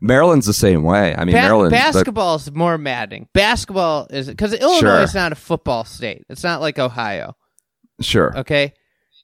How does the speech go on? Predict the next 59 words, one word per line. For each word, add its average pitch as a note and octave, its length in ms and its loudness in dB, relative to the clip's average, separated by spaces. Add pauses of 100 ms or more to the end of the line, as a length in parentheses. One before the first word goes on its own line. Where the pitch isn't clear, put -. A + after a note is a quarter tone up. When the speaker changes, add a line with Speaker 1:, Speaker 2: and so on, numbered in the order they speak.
(260)
Speaker 2:
Illinois D4+ 340 4
is G3+ 100 0
a, D#3+ 100 -6 (160)
uh, F3+ 240 0
Chicago's C#4 540 0
a E3+ 40 -8
basketball D#3+ 600 -4
city. A#2+ 300 -8
This A3+ 200 0
is D4 140 -6
the F#3 80 -12
most D#3 180 -10
Speaker 1:
Basketball's D#3 680 4
nuts. G2+ 760 2
Speaker 2:
And, G3 140 2
Speaker 1:
Nuts. F#3+ 400 0
Speaker 2:
uh, F#3 80 -8
b-, F3+ 80 -12
but A3 220 0
we, G#3+ 200 -4
uh, G3+ 100 -10 (120)
I G#3 60 -2
mean, A3+ 160 -2
if A3+ 120 -2
you C#4+ 140 2
run C4 220 2
down, G3+ 240 0
like, D#3 160 -6
the D#3+ 100 -6
top D#3 320 -10
prospect, C#3+ 480 -10
of, D#3 340 -14
uh, A3+ 140 -6
what A3 220 0
are G#3+ 80 -2
we D3+ 120 -8
talking A#2 200 0
Speaker 1:
Anthony C#3 300 2
Speaker 2:
about - 100 2
right B2+ 240 6
now? A#2 60 2
Speaker 1:
Davis, B2 280 2
Derrick C3 400 2
Speaker 2:
Yeah. B2 60 2
Speaker 1:
Rose, A#2+ 500 4
everybody. A2+ 380 4
Speaker 2:
But G2+ 60 4
Speaker 1:
Yeah, F#2+ 160 4
I F#2 60 4
know. E2 280 2
Speaker 2:
they're, - 100 4
Speaker 1:
I - 80 4
know. - 140 -2
Speaker 2:
they're, B3+ 160 4
Speaker 1:
I - 100 2
know. C#2+ 140 -6
Speaker 2:
they're D4+ 220 4
not E4+ 260 0
going, C#4 420 2